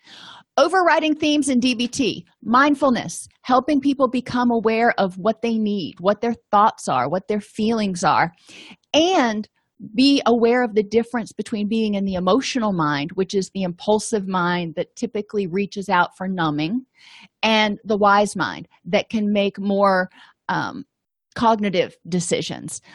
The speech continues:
based on facts that are before them. D B T teaches distress tolerance and urge surfing so people can get through those cravings. They can get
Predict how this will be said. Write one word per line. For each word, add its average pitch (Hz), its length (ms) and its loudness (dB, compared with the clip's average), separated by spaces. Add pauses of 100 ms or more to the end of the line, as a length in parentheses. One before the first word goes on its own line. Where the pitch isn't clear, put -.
(240)
based 220 440 2
on 185 540 0 (120)
facts - 560 -4
that 175 160 -4
are 156 60 -2
before 151 420 -8
them. 135 260 -12 (840)
D 285 100 0
B 302 140 0
T 302 200 -2
teaches 262 360 -6
distress 247 480 -2
tolerance 214 720 -2 (100)
and 202 180 -2 (100)
urge 226 380 4
surfing 165 560 -6 (260)
so 226 160 -4
people 247 300 0
can 233 160 0
get 233 240 0
through 220 320 0
those 185 260 -4
cravings. - 600 -10
They 208 140 2
can 214 160 -4
get 202 180 0